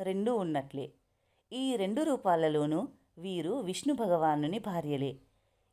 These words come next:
ఈమె దయను కించిత్తు సంపాదించిన వ్యక్తి కూడా వైభవశాలి అయిపోతాడు. శ్రీ లక్ష్మీదేవి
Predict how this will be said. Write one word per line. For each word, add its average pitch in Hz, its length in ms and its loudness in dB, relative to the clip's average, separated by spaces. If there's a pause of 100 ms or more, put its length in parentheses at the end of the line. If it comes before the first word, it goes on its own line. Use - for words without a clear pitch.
ఈమె 226 380 -4
దయను 190 500 0 (120)
కించిత్తు 226 500 -2
సంపాదించిన 190 720 2
వ్యక్తి 139 300 -4
కూడా 143 460 0 (580)
వైభవశాలి 190 840 0
అయిపోతాడు. 143 640 -2 (680)
శ్రీ 240 220 -4
లక్ష్మీదేవి 160 880 -2